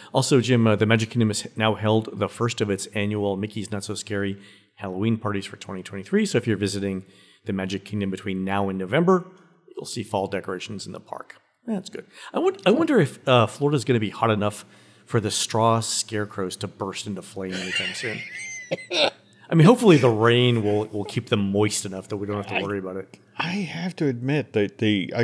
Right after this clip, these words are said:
Speaker 2: you know, just the heat advisory stuff I've seen over the last couple of days, it's like,
Speaker 1: Yeah.
Speaker 2: holy cow.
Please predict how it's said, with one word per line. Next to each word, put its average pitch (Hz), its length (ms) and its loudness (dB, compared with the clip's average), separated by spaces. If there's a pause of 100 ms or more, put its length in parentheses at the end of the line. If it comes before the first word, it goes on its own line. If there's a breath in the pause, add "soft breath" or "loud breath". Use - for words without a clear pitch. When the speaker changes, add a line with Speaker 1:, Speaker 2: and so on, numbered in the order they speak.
Speaker 2:
you 135 80 4
know, 90 200 0
just 170 480 0
the 110 80 2
heat 131 260 0
advisory 98 840 -2
stuff 87 320 -2
I've 90 200 -2
seen 92 320 -6
over 92 420 -2 (420 loud breath)
the 113 120 4
last 101 340 0
couple 104 320 -4
of 82 160 -4
days, 110 500 -2
it's 85 220 -10
like, - 140 -8 (160)
Speaker 1:
Yeah. 117 220 0
Speaker 2:
holy - 600 -12
cow. 160 800 -12